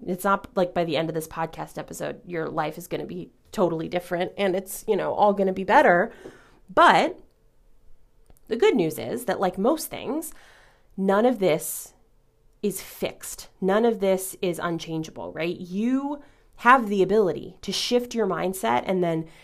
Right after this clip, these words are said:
shift your habits and behaviors around this and shift your relationships and the way that you show up.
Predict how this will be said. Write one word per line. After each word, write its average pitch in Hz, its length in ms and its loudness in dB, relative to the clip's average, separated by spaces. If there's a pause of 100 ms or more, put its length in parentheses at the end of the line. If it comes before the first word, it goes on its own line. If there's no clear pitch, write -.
(160)
shift - 520 -4
your 175 360 0
habits 180 480 -2
and 180 100 -4
behaviors 165 540 -6
around 160 460 -6
this - 280 -12
and 190 140 -8
shift 190 400 -6
your 170 80 -4
relationships 160 680 -8
and 165 80 -10
the 165 40 -8
way 165 160 -6
that 135 80 -10
you - 140 -10
show - 140 -12
up. - 260 -12